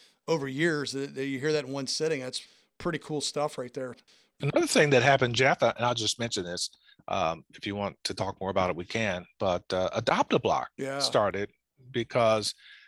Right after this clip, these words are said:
Speaker 2: we had begun a Christian cross-cultural fellowship in our building, uh, where we were bringing Christians together across race and aco-, across ethnicities and, and, and cultures and all that right here in our community,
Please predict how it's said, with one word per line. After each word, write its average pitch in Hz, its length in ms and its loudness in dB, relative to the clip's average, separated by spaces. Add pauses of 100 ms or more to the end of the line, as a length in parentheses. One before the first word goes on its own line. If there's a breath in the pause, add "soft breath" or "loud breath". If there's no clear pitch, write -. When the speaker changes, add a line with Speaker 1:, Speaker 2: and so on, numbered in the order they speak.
(160 loud breath)
Speaker 2:
we 147 120 -2
had 135 200 -2
begun 120 640 -4 (340)
a 104 260 -4 (220)
Christian 165 460 -2
cross-cultural 135 720 -2
fellowship 135 600 -2 (640)
in 120 120 0
our 113 140 4
building, 110 640 0 (440)
uh, 90 100 -10
where 107 260 -6
we 127 120 0
were 131 120 0
bringing 110 400 0
Christians 113 600 -6
together 107 680 -2 (360 soft breath)
across 117 440 2
race 117 480 2
and 104 120 -6
aco-, 117 400 -4
across 107 640 -4
ethnicities 101 800 -4
and, 95 220 -14
and, 95 220 -6
and 95 180 -8
cultures 104 460 -2
and 101 80 -4
all 98 140 -2
that 101 240 2
right 110 180 2
here 110 160 -2
in 98 80 -4
our 95 120 -4
community, 98 500 -4